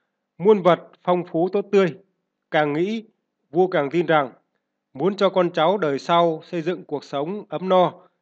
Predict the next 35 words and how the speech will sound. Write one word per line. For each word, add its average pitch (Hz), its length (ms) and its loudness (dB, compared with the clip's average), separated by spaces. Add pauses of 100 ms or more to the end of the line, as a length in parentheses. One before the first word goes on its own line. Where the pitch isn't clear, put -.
(200)
thì 143 280 -6
phải 120 280 -8
rời 139 220 -4
đô 160 420 0
từ 131 140 -4
miền 127 220 -6
núi 143 160 -6
chật 165 180 -8
hẹp 139 220 -4 (100)
Hoa 156 140 -2
Lư 170 300 0 (560)
về 143 140 -2
vùng 135 220 -6
đất 190 340 -4
đồng 131 180 -10
bằng 131 240 -6
rộng 139 220 -10
lớn 143 180 -6
màu 156 140 -4
mỡ 143 160 -10
này. 156 200 -6 (3000)
Thì 151 80 -6
mùa 156 180 0
thu 180 140 2
năm 190 200 4
ấy, 190 300 2 (280)
kinh 190 180 -4
đô 180 260 2
đã 190 60 0
được 160 180 -4
rời 143 320 -2
ra 156 140 -4
thành 139 340 -10
Đại 143 140 -10
La. 160 380 -2